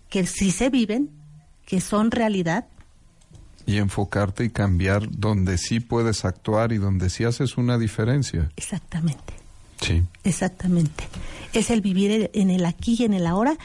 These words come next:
Speaker 1: dejar fluir,
Speaker 2: Ujú.
Speaker 1: no estarse haciendo historias en la cabeza de que,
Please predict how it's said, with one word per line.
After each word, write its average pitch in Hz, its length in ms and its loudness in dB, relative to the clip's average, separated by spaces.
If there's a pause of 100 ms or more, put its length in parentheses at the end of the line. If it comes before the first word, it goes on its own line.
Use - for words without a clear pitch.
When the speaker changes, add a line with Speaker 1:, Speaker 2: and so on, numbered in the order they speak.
(760)
Speaker 1:
dejar 220 340 0
fluir, 247 360 2 (340)
Speaker 2:
Ujú. 90 180 2
Speaker 1:
no 254 180 2
estarse 247 760 -2 (1000)
haciendo 233 340 0
historias 214 580 -2
en 202 160 2
la 180 120 2
cabeza 190 440 0
de 175 200 0
que, 175 240 0